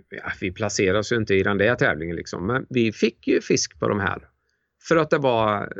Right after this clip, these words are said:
enkelt, och det har vi <laughs> knutit upp historien med Bacon Swimwist där som är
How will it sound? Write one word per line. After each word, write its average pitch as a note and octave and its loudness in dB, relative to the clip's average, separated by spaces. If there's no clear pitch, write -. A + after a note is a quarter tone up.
enkelt, G2+ -2
och B2+ 0
det B2+ 4
har C3 4
vi C#3+ 2
<laughs> D#3+ -2
knutit D3+ 0
upp - -10
historien B2+ 0
med B2+ -2
Bacon A2 0
Swimwist A2 -2
där - -2
som G2+ -4
är F2+ -2